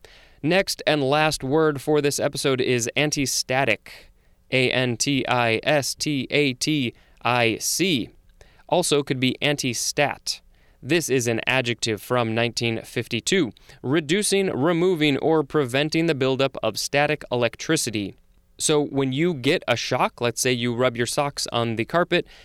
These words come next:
and you touch, uh, like, a door handle or a person,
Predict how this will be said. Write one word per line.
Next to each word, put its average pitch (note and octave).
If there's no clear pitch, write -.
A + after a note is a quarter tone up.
and A#2
you A#2+
touch, -
uh, G#2+
like, A2
a G#2+
door D3
handle C#3+
or A#2
a A2
person, C3